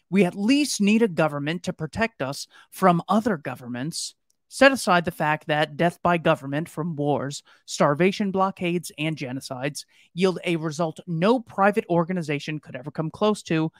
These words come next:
since no one imagines private groups have an arbitrary right to initiate violence against peaceful people. This mentality ignores the economic reality that one group having a judicial monopoly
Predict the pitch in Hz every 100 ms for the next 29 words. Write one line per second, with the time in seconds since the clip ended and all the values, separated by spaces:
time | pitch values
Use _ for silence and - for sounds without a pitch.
0 | _ _ - 196 175 - 160 151 196 220
1 | 202 185 165 160 170 - - 196 175 -
2 | 135 139 - - _ - 180 151 139 156
3 | 170 185 - 170 175 151 139 147 - 147
4 | 143 139 151 143 139 165 185 120 127 -
5 | 151 147 127 - - 135 - 131 165 151
6 | 127 151 _ _ _ _ _ - 285 -
7 | 277 262 196 180 190 147 117 160 _ -
8 | 156 170 180 170 175 156 175 175 165 190
9 | 233 - 139 143 131 127 131 147 - _
10 | _ - 156 151 151 208 269 240 196 180
11 | 123 - 156 151 151 151 156 151 175 175
12 | 185 170 143 143 175 180 185